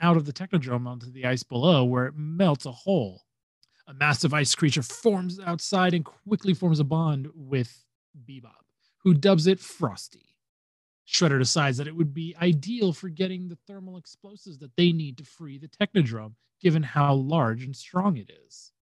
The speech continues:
After finally unplugging the fridge, the turtles learn on the news that Frosty is approaching the city.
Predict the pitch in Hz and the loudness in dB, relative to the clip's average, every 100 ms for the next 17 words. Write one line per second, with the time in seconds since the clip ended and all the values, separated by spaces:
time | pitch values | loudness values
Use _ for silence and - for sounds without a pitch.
0 | _ _ _ _ _ _ _ _ _ _ | _ _ _ _ _ _ _ _ _ _
1 | _ 151 139 135 - 147 131 139 147 131 | _ -2 -2 -6 -4 -2 -2 -6 -12 -4
2 | 151 127 123 120 - 147 131 127 - 175 | 0 0 -2 -8 -2 0 0 -6 -6 0
3 | 170 139 156 170 175 165 151 156 160 139 | 0 0 0 2 4 4 0 -4 -8 -8
4 | 127 - 160 147 - 170 131 117 - 139 | -8 -10 -18 -16 -16 -16 -18 -6 -2 -2
5 | 147 127 113 - 120 95 | -2 -14 -18 -20 -20 -20